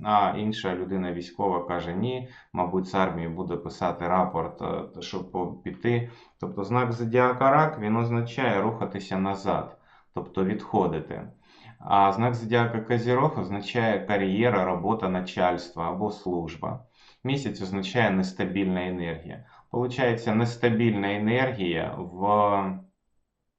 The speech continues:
роботі, в армії, в досяг-, в тому, щоб досягати цілей. Тому, можливо, в вашій діяльності це теж проявляється, як у людей, яких я знаю, так, що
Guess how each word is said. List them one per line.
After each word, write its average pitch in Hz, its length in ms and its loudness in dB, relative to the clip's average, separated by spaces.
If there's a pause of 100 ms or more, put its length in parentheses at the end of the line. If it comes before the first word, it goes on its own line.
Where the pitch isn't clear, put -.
(200)
роботі, 107 720 4
в 95 140 2
армії, 104 420 6
в 92 80 -6
досяг-, 95 480 -4 (120)
в - 20 -20
тому, 113 200 2
щоб 87 200 -6
досягати 95 540 0
цілей. 90 520 -4 (560)
Тому, 110 280 4
можливо, 107 520 4
в 92 80 0
вашій 107 360 2
діяльності 98 760 2
це 98 220 -6
теж 104 260 0
проявляється, 92 800 0
як 90 360 -2
у 87 180 -2
людей, 87 440 -2
яких 87 440 -10
я 85 240 -4
знаю, 101 520 0
так, 101 240 -2
що 90 300 -4